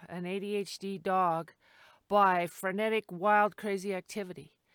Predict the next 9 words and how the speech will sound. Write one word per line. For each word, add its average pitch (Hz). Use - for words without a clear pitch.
nor 233
is, 196
"Well, 202
let's 208
just 208
run 214
'em 190
to 170
death." 147